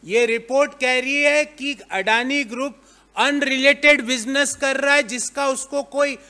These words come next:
अनुभव नहीं है। ये रिपोर्ट कह रही है कि अडानी अपनी पर्सनल इक्विटी कैपिटल अपने ग्रुप्स में इंजेक्ट नहीं कर रहा है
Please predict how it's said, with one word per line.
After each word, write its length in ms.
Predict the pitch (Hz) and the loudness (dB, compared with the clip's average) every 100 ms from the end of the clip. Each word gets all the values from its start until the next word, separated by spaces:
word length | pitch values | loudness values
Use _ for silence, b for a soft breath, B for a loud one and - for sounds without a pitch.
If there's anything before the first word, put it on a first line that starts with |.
| b | b
अनुभव 600 | 175 208 233 254 240 277 | -6 -4 -2 0 4 6
नहीं 320 | 294 285 294 294 | 6 4 2 4
है। 340 | 294 277 - - | 4 2 -6 -20
ये 200 | 170 254 | -2 2
रिपोर्ट 540 | 262 247 - 269 294 - | 4 2 -4 2 2 2
कह 220 | 277 262 | 0 2
रही 240 | 277 285 | 2 2
है 260 | 269 277 302 285 B B _ - | 4 6 4 2 B B _ -4
कि 460 | 269 302 302 202 - _ _ _ _ | 0 2 2 -2 -14 _ _ _ _
अडानी 720 | 190 220 254 277 285 311 311 240 - - | 0 6 6 6 4 4 2 0 -8 -2
अपनी 420 | 220 - 269 302 | -2 0 0 0
पर्सनल 880 | - - 254 277 - 277 294 311 262 220 | 0 -2 2 2 0 -4 0 2 0 -6
इक्विटी 600 | 233 - 262 285 285 302 | -10 -8 -6 -4 -2 -4
कैपिटल 760 | 294 247 254 247 - 277 294 - B 240 | 0 -2 -2 -12 -4 -2 -2 -4 B -8
अपने 360 | 240 262 285 | -8 -4 -4
ग्रुप्स 440 | 214 220 262 - 262 | -4 -8 -10 -10 -2
में 160 | 294 | 0
इंजेक्ट 500 | 277 233 214 277 277 | 0 -2 0 0 0
नहीं 220 | 277 320 | 2 2
कर 180 | 302 247 | 2 -2
रहा 160 | 175 | -2
है 80 | 117 | -10